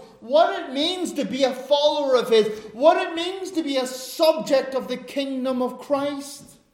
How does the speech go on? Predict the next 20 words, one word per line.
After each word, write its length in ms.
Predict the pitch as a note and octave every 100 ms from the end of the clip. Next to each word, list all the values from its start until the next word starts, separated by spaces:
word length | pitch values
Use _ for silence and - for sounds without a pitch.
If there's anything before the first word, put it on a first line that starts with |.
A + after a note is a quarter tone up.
| _ _ _ _ _ _ _ _ _ _ _ _ _ -
And 160 | C#4 C4+
he 540 | G#3 B3 E4 F#4 E4
is 200 | D#4 D4
the 120 | B3 C#4
exa-, 320 | B3+ - -
and 120 | C4
he's 200 | E4 E4
saying, 300 | D4+ D4 - - -
"If 200 | D4+ - - -
you 220 | A#3 C4+
want 380 | C4 D#4+ F#4 F4+
to 160 | -
follow 420 | E4+ E4+ F4 E4+ B3+
me, 560 | A3+ G#3 A#3 - -
you 140 | G#3+ B3+
have 240 | D4 D4
to 60 | A3+
be 160 | B3+ B3+
like 360 | D4+ D#4 -
me. 400 | B3+ A3 C#3+ -